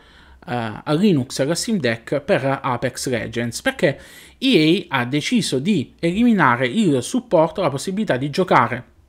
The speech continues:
ad Apex Legends, eh, su Linux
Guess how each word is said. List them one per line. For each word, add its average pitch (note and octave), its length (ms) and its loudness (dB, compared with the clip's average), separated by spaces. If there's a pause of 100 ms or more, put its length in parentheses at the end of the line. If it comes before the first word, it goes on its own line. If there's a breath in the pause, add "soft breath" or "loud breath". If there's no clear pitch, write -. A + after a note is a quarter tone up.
(500)
ad F3+ 120 0
Apex F#3 440 2
Legends, C3 580 -2 (420 loud breath)
eh, C#3 440 4
su D3 340 -2
Linux C#3 480 -2